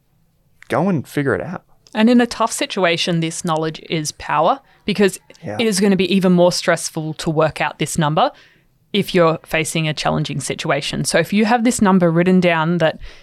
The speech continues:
Speaker 2: if anything happens, you can go, "This is my basic living expenses.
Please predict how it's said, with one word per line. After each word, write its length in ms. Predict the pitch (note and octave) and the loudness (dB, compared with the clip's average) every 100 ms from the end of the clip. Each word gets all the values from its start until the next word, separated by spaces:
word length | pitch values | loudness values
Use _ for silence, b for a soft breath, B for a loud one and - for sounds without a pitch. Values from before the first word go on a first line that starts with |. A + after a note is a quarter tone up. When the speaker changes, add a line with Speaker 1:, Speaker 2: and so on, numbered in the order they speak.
| B - | B -8
Speaker 2:
if 120 | F3 | -6
anything 480 | - F#3 G#3 A3+ G#3+ | -2 0 0 2 0
happens, 580 | F#3 G#3+ - D#3+ G#3 - | 0 -2 -2 -2 -2 -2
you 120 | F3+ | -4
can 140 | - E3+ | -2 0
go, 240 | D#3+ D3+ | 2 0
"This 440 | D3 E3 F#3+ - | -2 0 0 -2
is 280 | - F3+ D#3+ | 0 0 2
my 200 | E3+ D#3 | 0 -2
basic 500 | D3+ D#3+ D#3+ - - | 0 -2 -2 -6 -4
living 220 | E3+ D#3+ | -2 -2
expenses. 680 | D#3 - - D#3+ E3 G3 | -4 -6 -6 -4 -2 -4